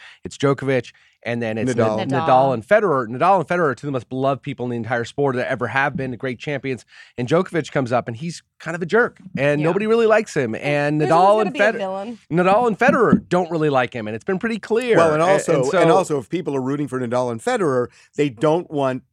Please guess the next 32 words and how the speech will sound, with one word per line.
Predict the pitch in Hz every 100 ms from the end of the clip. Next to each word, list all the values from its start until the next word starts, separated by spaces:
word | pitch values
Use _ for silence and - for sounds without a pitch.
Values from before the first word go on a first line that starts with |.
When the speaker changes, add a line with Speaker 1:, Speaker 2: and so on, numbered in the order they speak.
| _ 135
Speaker 2:
uh, | 127 117 113
Djokovic | 110 175 170 123 110 _
to | 139
win | 127 123 202 156 123
because | 170
Speaker 1:
Yes. | 254 254
Speaker 2:
he's | 220
Speaker 4:
Yeah. | 202
Speaker 2:
about | 143
to | 160
surpass | - 170 - 233 -
them. | - 131
Speaker 1:
Well, | 185 180
he | 165 214
is. | 254
I | 165 143
think | 240
Speaker 3:
Mm-hmm. | 147
Speaker 1:
one | 160 185
or | 170
two | - 190
more | 165
Speaker 2:
W-, | 175
Speaker 1:
wins. | 240
Speaker 2:
two | 185
Speaker 1:
He's | 156
Speaker 2:
more |
Speaker 1:
the | 139
Speaker 2:
wins. | 127
Speaker 1:
all-time, | 156 170 185 170 170 160
Speaker 2:
Right. | 139
Speaker 1:
um, | 151